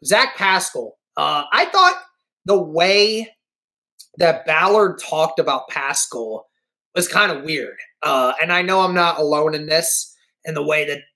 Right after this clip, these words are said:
people listen to it. Uh, it sounded like Ballard was talking in past tense when it came to Pascal. You know, was a great receiver for us.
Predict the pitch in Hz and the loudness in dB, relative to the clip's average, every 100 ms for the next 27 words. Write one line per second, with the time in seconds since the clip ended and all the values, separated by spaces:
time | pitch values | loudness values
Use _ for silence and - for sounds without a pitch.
0 | - 170 143 127 135 143 170 165 196 214 | -10 -8 -6 -4 -4 -4 -4 -2 2 2
1 | 220 - - - _ _ - 156 143 135 | 0 -8 -20 -20 _ _ -2 0 0 -2
2 | - _ _ _ 220 226 - - - - | -6 _ _ _ 0 2 0 0 0 0
3 | 208 247 359 381 370 349 285 226 220 214 | 2 2 2 0 0 2 4 6 6 6
4 | 208 - - - _ _ _ _ _ _ | 2 -4 -18 -18 _ _ _ _ _ _
5 | _ _ _ - 190 202 226 240 233 226 | _ _ _ -2 2 4 6 6 6 4
6 | 202 190 - - - - 196 202 202 202 | 2 2 2 -2 -6 -6 -2 -2 -2 -4
7 | 196 156 147 - - 160 156 - - - | -4 -6 -8 -8 -4 -2 -2 -4 -6 -10
8 | 135 117 104 - - 156 151 143 - 160 | -10 -10 -4 -2 -2 -4 -10 -12 -10 -10
9 | 139 135 - - 143 127 - - 104 - | -10 -10 -10 -6 -6 -4 -6 -6 -10 -12
10 | _ _ _ _ _ 165 165 151 147 147 | _ _ _ _ _ -4 0 0 -2 -6
11 | 147 135 160 202 214 180 190 170 185 185 | -16 -4 2 4 4 4 0 2 2 2
12 | 175 160 190 190 185 185 185 180 180 185 | 0 -2 -2 0 0 0 2 4 6 6
13 | 180 - - - | 4 0 -2 -6